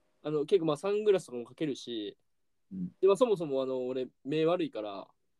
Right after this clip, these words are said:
Speaker 2: うん。
Speaker 1: あの、まあ、普段はコンタクトやけど、メガネもかけるから、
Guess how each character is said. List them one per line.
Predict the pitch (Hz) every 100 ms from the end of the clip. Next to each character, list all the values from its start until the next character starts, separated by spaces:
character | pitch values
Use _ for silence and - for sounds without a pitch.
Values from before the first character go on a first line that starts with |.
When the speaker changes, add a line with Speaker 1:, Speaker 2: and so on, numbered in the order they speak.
| _
Speaker 2:
う |
ん。 | 95 95 185 _ -
Speaker 1:
あ | 131
の、 | 131 123 135 - _
ま | -
あ、 | 170
普 | 247
段 | 226
は | 160
コ | 165
ン |
タ | 139
ク | 127
ト | 120
や |
け | 120
ど、 |
メ | 123
ガ | 156
ネ | 151
も | 117
か | -
け | 127
る | -
か | 107
ら、 | 104 -